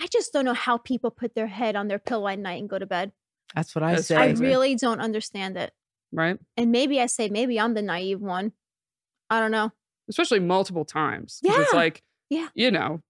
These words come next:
Speaker 3: it's like you, you have sympathy if other people are in terrible situations and they gotta, like, make a quick buck somehow. But then, like, to target the same person more than one time is like, come
Speaker 2: Listen,
Speaker 3: on.
Speaker 2: I always say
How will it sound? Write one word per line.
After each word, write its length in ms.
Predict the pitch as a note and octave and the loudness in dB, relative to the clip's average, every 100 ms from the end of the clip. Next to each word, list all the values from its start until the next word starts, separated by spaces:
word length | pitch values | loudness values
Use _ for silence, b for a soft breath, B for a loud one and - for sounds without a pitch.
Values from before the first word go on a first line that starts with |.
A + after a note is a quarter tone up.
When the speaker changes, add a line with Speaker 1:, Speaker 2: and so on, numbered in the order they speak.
| _ - | _ -10
Speaker 3:
it's 120 | F3+ | 0
like 200 | F#3+ F3+ | 2 4
you, 100 | G3+ | 2
you 200 | G#3+ A3 | 2 4
have 160 | B3 A3+ | 2 2
sympathy 360 | - A3 G#3+ G#3 | 2 2 4 2
if 140 | F3 | 4
other 220 | F#3 F#3+ | 2 4
people 260 | F#3+ G3 G3 | 2 2 2
are 140 | F#3 | 2
in 100 | F3 | 2
terrible 300 | F3+ F3+ F3+ | 2 0 0
situations 800 | F3 F3 F3 E3+ E3+ F3+ E3+ E3 | -2 0 4 4 4 2 0 0
and 100 | D#3 | -2
they 120 | D#3+ | 0
gotta, 200 | D#3+ D#3 | 2 2
like, 160 | D#3+ D#3 - D#3+ | 2 0 -4 -8
make 220 | E3 F#3 F#3 | 0 2 2
a 60 | |
quick 280 | - F3+ - | 2 0 2
buck 220 | D#3+ F3 | 0 0
somehow. 400 | - G#3+ A#3+ A#3 | 0 0 2 2
But 140 | F#3 - | 0 0
then, 140 | E3 | 2
like, 180 | D#3+ C#3 _ _ - | 0 -2 _ _ -6
to 60 | |
target 280 | - C#4+ - | 0 2 2
the 100 | C#3 | 0
same 400 | - A3+ A3 F#3+ | -2 2 2 2
person 520 | D3+ F3+ D3+ A#2+ A#2 | 2 0 0 -6 -8
more 180 | D#3 F#3 | -4 -2
than 120 | E3 | -2
one 220 | D3+ D#3+ C#3 | -2 -4 -4
time 360 | - D3+ C3+ | -2 -2 -2
is 120 | B2+ - | -8 -12
like, 180 | - | -14
come 140 | - G#3 | 2 2
Speaker 2:
Listen, 240 | D#3 F3+ | 4 2
Speaker 3:
on. 60 | F3 | 2
Speaker 2:
I 180 | F#3+ G#3+ | 4 4
always 280 | A#3 A3 F#3+ | 4 4 2
say 320 | F3+ D#3 D3+ | 2 2 2